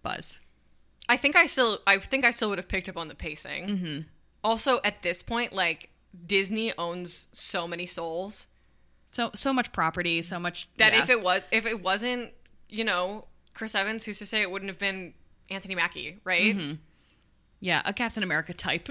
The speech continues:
Speaker 2: A Captain America type, yeah.
Speaker 1: Yeah.
Speaker 2: And that's disappointing, just to think about how strong the, like, Disney monopoly is. But,
Speaker 1: Mm-hmm.
Speaker 2: like, Chris Evans being the voice is, s-, you know,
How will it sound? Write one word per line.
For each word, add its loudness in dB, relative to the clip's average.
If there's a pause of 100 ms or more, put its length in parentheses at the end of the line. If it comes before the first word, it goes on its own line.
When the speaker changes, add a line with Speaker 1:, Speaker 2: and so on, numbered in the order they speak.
Speaker 2:
A 4
Captain 6
America -2
type, -6
yeah. -4 (440)
Speaker 1:
Yeah. -10 (380)
Speaker 2:
And 0
that's 4
disappointing, -4 (200)
just -10
to -10
think -8
about -4
how -6 (100)
strong -6
the, -8
like, -10
Disney -10
monopoly 0
is. -2 (160)
But, 0
Speaker 1:
Mm-hmm. -8
Speaker 2:
like, 0 (840)
Chris -4
Evans 0
being 0
the -8
voice -2 (400)
is, -4 (140)
s-, -6 (600)
you -4
know, -2